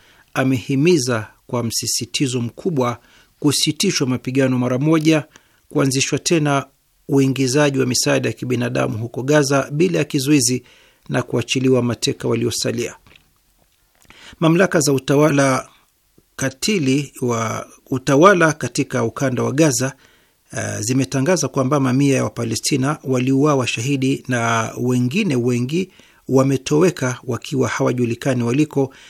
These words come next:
ndani ya muda wa saa tano tu, mara baada ya utawala wa kizayuni wa Israel kuanzisha tena vita vya mauaji ya kimbari dhidi ya Wapalestina. Utawala ghasibu wa Israel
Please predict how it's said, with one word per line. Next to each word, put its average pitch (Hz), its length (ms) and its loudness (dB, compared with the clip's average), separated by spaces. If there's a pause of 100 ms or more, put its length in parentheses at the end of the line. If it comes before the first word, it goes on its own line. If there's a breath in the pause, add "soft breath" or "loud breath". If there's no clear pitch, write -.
(160 loud breath)
ndani 147 300 2
ya 127 60 2
muda 131 260 0
wa 123 120 -2
saa - 220 -4
tano 123 360 -2
tu, 156 340 4 (440 loud breath)
mara 160 500 4
baada 131 260 -2
ya 123 60 -2
utawala 127 440 -2
wa 123 60 -2
kizayuni 139 460 2
wa 143 180 0
Israel 156 420 2
kuanzisha 120 480 -4
tena 131 520 0
vita 135 460 -2
vya 117 180 -4
mauaji 123 440 0
ya 120 60 -4
kimbari 131 520 2 (680 loud breath)
dhidi 131 300 2
ya 127 60 0
Wapalestina. 117 680 -6 (2000 loud breath)
Utawala 180 400 8
ghasibu 147 320 2
wa 135 80 2
Israel 139 400 2